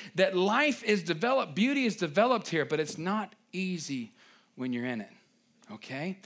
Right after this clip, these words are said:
It's not easy when you're in it. And we're talking about film, but we're also talking about something else called the human experience, us. God's idea and this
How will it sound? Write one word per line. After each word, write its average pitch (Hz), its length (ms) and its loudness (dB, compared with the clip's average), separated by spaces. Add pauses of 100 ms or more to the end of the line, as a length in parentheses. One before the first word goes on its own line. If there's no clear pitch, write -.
(180)
It's - 200 -8
not 190 200 2
easy 185 300 0
when 165 180 -4
you're 143 120 -4
in 160 140 -2
it. 135 60 -2
And 139 100 -2
we're 226 100 2
talking 240 340 2
about 180 260 0
film, 214 240 0
but 160 140 0
we're 143 140 -6
also 175 240 -6
talking 156 360 -8
about 143 240 -8
something 143 320 -12
else 139 300 -8 (320)
called 160 260 -4
the 143 60 -6
human 151 480 -8
experience, 131 760 -8 (160)
us. - 600 -12 (460)
God's 196 400 -2
idea 156 500 -4
and 123 80 0
this 147 160 -6